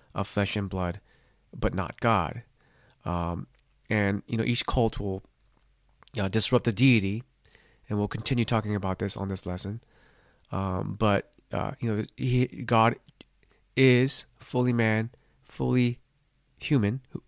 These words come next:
Jesus is, right? Um, and that the triune God is made up, who's one being in three persons. So the Father, Son, and Holy Spirit. The devil does not care how you believe or pray to Jesus.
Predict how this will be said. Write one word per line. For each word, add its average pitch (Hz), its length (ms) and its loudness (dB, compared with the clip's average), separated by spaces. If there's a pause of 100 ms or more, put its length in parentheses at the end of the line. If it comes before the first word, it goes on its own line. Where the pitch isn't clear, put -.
(160)
Jesus 117 360 4
is, 101 400 -4
right? 107 240 -4 (880)
Um, 98 600 2
and 101 500 -2 (100)
that 101 360 0 (920)
the 107 120 -4
triune 139 460 4
God 110 260 4
is 98 100 -2
made 113 240 0
up, - 280 0 (200)
who's 107 200 -2
one 127 280 4
being 131 540 4 (360)
in 110 120 -6
three 104 200 0
persons. - 600 0 (920)
So 98 280 -2
the 90 80 -6
Father, 110 300 2
Son, 104 300 2
and 95 100 -2
Holy 95 200 -4
Spirit. - 500 -2 (200)
The 120 80 -2
devil 160 260 8
does 156 160 6
not 156 220 6
care 170 240 4
how 151 140 2
you 135 180 4
believe 117 520 0
or 113 180 0
pray 135 300 2
to 123 160 -2
Jesus. 120 540 -2